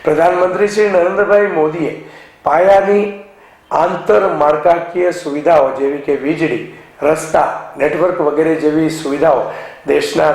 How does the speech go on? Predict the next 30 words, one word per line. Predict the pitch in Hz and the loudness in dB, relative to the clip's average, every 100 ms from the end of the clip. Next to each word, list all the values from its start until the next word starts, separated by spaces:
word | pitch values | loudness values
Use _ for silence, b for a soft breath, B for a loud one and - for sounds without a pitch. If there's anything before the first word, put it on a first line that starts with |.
| 147 | 0
દરેક | 139 165 175 151 | 0 0 0 -2
વિસ્તાર | 135 139 - 147 | -4 -2 0 0
સુધી | 143 147 135 | 0 -6 -8
પહોંચે | 139 147 147 151 139 | -2 0 0 0 -2
તેવી | 139 151 165 147 143 B B B - | 0 0 0 -2 -4 B B B -4
કાર્યપ્રણાલી | - 165 185 202 202 196 - - 160 165 165 170 180 | 2 4 4 4 4 2 0 -2 0 2 2 2 0
વિકસાવી | 165 170 - 165 131 - | -2 -4 -2 -2 -2 -8
છે. | - - - | -10 -14 -4
આ | - 139 131 139 | 0 0 0 0
પરંપરાને | 143 175 175 170 175 180 185 180 B B - 156 | 0 0 0 2 2 2 0 -2 B B -6 0
રાજ્ય | 165 165 190 | 0 0 -2
સરકારની | - 175 147 185 180 180 180 180 | -2 -4 -2 2 2 2 -2 -2
ટીમ | - - 175 180 185 | -4 -4 -2 -2 -4
આગળ | 156 170 175 175 | -2 0 0 -2
ધપાવી | - 139 175 170 147 - - | -4 -2 2 2 0 -6 -2
આ | 160 | -2
સુવિધાઓને | 160 147 143 147 165 160 139 117 - B B B B 156 | -2 -6 -8 0 4 4 2 -4 -12 B B B B -2
વધુ | 170 170 208 | 0 2 0
સુદૃઢ | 196 147 156 151 185 180 160 | 0 -6 -4 0 2 2 0
કરવાનું | 147 156 165 175 | 0 0 0 -2
કાર્ય | 175 170 170 180 | 2 0 2 -4
કરી | 180 151 131 | -2 -2 -2
રહી | 127 131 | -6 -8
છે. | 127 160 | -2 -2
ત્યારે | 156 143 131 | 0 0 2
પ્રધાનમંત્રી | 131 131 143 165 175 175 196 | 0 0 0 2 -2 -2 -4
શ્રી | 202 208 | 0 0
નરેન્દ્રભાઈ | 185 156 151 151 165 170 | 2 0 0 0 0 -2
મોદીના | 139 127 131 135 143 | -4 -8 -4 0 0
હસ્તે | 156 - | -2 -2